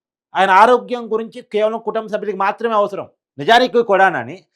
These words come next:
ఎన్నికలు అయిపోయినప్పటి నుంచి యాక్టివ్గా లేరు, ఎన్నికలు అయిపోయినప్పటి నుంచి యాక్టివ్ లేరు. మొన్న ఒక వల్లభనేని వంశీని అరెస్ట్ చేసినప్పుడు మాత్రమే, అరెస్ట్ చేసి జైల్లో పె-, అరెస్ట్ చేసినప్పుడు కూడా రాలే బయటకైనా.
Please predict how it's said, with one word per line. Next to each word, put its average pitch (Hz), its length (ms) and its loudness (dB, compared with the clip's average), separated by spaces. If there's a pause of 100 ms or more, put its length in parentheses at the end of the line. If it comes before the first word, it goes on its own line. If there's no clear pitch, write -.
(220)
ఎన్నికలు 240 380 2
అయిపోయినప్పటి 233 480 0
నుంచి 233 140 -4
యాక్టివ్గా 202 320 -2
లేరు, 127 220 -4 (1000)
ఎన్నికలు 208 340 -2
అయిపోయినప్పటి 220 420 -2
నుంచి 214 140 -4
యాక్టివ్ 185 220 -6
లేరు. 113 140 -8 (340)
మొన్న 190 360 -2 (560)
ఒక 151 160 -4 (100)
వల్లభనేని 226 480 2
వంశీని 208 360 -6
అరెస్ట్ 185 240 -6
చేసినప్పుడు 165 460 -8
మాత్రమే, 208 380 -2 (1080)
అరెస్ట్ 190 320 0
చేసి 226 220 4
జైల్లో 220 300 2
పె-, 214 160 -6 (360)
అరెస్ట్ 208 240 -2
చేసినప్పుడు 247 360 0
కూడా 240 140 2
రాలే 214 220 4
బయటకైనా. 185 360 -6